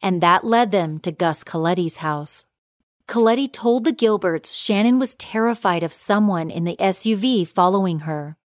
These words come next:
She hid behind a boat on his property, hoping to conceal herself, and then she took off running down the road. That was the last the retirees saw of Shannon. According to Coletti,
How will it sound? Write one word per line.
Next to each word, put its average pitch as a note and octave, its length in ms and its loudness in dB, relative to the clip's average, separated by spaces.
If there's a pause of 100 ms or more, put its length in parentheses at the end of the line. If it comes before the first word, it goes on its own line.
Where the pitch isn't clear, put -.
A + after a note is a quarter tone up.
(120)
She A#3+ 240 0
hid G#3+ 240 2
behind B3 380 2
a F#3+ 40 2
boat A3 380 2
on E3 140 -4
his D#3+ 160 -6
property, F3+ 680 -2 (220)
hoping A3+ 500 0
to E3+ 100 -6
conceal F#3+ 520 -2
herself, D#3 580 -6 (260)
and F3+ 220 0
then F#3 360 2
she F#3 200 -8
took - 280 -8
off A3+ 220 0
running A3 420 0
down E3 300 -2
the D#3 80 -4
road. D#3+ 520 0 (280)
That F3 320 2
was G#3 140 -2
the A3+ 120 2
last A3 440 0
the F#3 80 -4
retirees F#3+ 800 -2
saw F#3+ 380 2
of - 180 -4
Shannon. E3 680 -4 (320)
According A#3+ 580 0
to - 80 -10
Coletti, F#3 600 -2